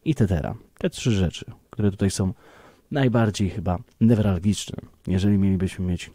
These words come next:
kolejną nieciekawą wiadomość. Fatman dodaje również informacje, jakie są dobre plusy tego wszystkiego, co się wydarzyło. A więc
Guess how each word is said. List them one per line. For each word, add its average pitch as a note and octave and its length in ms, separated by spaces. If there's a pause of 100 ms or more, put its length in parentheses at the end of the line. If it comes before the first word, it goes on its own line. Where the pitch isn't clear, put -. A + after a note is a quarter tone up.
kolejną G#2 540 (360)
nieciekawą A2 560
wiadomość. F2 460 (180)
Fatman D3 640
dodaje B2 300
również A#2 600 (140)
informacje, C#3 640 (180)
jakie D#3+ 400
są E3 240
dobre C3+ 400
plusy F#2+ 280
tego G2+ 220
wszystkiego, G2+ 400
co G#2 100
się G#2 140
wydarzyło. G#2 560 (760)
A C#3+ 100
więc B2 380